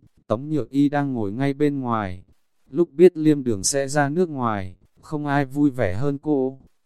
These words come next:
Nghe nói phải ở bên đó gần một tháng mới quay về. Đến lúc đó,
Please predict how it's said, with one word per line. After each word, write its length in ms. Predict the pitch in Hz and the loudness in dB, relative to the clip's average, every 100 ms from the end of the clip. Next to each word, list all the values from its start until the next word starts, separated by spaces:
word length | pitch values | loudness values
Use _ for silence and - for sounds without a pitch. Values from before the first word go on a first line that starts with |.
| _ - | _ -6
Nghe 240 | 139 143 | 0 0
nói 220 | 123 127 | 0 -4
phải 280 | 131 147 92 | -2 -2 -2
ở 160 | 104 98 | -6 -2
bên 260 | 135 135 | -2 0
đó 180 | 117 127 | -2 -2
gần 220 | 139 107 | -2 -2
một 180 | 104 104 | -6 -8
tháng 240 | 113 113 117 | -6 -6 -6
mới 180 | 117 120 | -6 -6
quay 300 | 156 151 127 | -2 -2 0
về. 400 | 120 101 87 95 _ _ _ _ | 2 2 -2 -12 _ _ _ _
Đến 220 | 117 110 | -6 -4
lúc 220 | 143 185 156 | -2 -4 -2
đó, 380 | 113 120 139 | -2 -2 -8